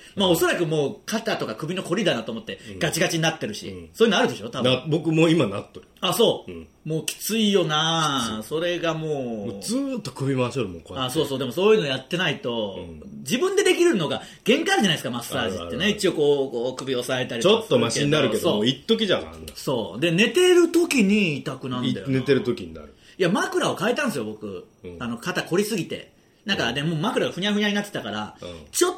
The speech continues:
Speaker 1: と、あのー、まあ、高いってことはないけど、数千円する枕に
Speaker 2: うん。あ、そう。
Speaker 1: したけど、なんか、逆に、
Speaker 2: 固め？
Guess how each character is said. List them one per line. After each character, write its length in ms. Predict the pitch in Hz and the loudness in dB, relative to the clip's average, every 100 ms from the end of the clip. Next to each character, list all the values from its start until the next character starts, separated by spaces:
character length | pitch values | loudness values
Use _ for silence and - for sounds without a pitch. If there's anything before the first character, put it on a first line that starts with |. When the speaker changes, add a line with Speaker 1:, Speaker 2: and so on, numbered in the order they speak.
| - - | -8 -2
Speaker 1:
と、 420 | 370 269 - - | 0 0 -4 -6
あ 180 | 147 127 | -4 -4
の 480 | 123 113 110 110 110 | -4 -6 -6 -6 -4
ー、 40 | |
ま 260 | 131 104 82 | -4 -4 -8
あ、 80 | - | -8
高 300 | 135 - 311 | -8 -4 -4
い 100 | 381 | -2
っ 20 | |
て 80 | - | 0
こ 80 | 156 | 0
と 60 | |
は 60 | 117 | 0
な 120 | 123 | -4
い 60 | 123 | -4
け 100 | 113 | -4
ど、 220 | 165 107 | -2 -2
数 220 | 160 165 | 2 2
千 160 | 165 160 | 2 -2
円 80 | 139 | -4
す 100 | 147 | -6
る 60 | |
枕 380 | 151 151 135 107 | -6 -6 -6 -6
に 240 | 104 82 _ _ _ - | -6 -8 _ _ _ -4
Speaker 2:
う 140 | 113 | -2
ん。 20 | |
あ、 40 | 120 | 0
そ 140 | 135 | 0
う。 40 | 117 - | -2 -2
Speaker 1:
し 200 | - - | -6 -2
た 360 | 277 269 262 262 | 0 2 2 2
け 160 | 175 139 | 2 2
ど、 360 | 131 123 113 | 0 0 -2
な 120 | 113 | -4
ん 120 | 110 104 | -8 -8
か、 260 | 104 98 104 | -10 -10 -6
逆 240 | 143 202 | -2 0
に、 80 | 208 | 2
Speaker 2:
固 100 | 120 | 2
め？ 220 | 123 | -2